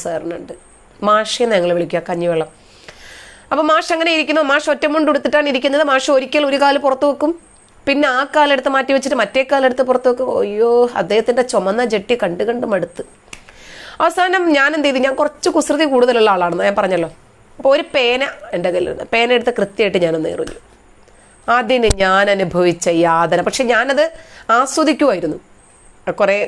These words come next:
കൊളേനൊക്കെ വലം വെക്കേണ്ടി വന്നു, പിന്നെ അടി കിട്ടി. അതൊക്കെ ഞാൻ ആസ്വദിക്കും. അത്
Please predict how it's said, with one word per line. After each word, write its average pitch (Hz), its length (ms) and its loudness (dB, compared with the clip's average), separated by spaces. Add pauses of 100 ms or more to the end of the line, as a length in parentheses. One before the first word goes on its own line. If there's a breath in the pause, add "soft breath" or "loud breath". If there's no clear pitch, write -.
(120)
കൊളേനൊക്കെ 202 440 2
വലം 196 220 0
വെക്കേണ്ടി 202 380 0
വന്നു, 196 220 0 (140)
പിന്നെ 196 200 0
അടി 196 160 2
കിട്ടി. 220 160 -2 (360 loud breath)
അതൊക്കെ 330 280 0
ഞാൻ 349 160 0
ആസ്വദിക്കും. 359 440 0
അത് 285 60 -6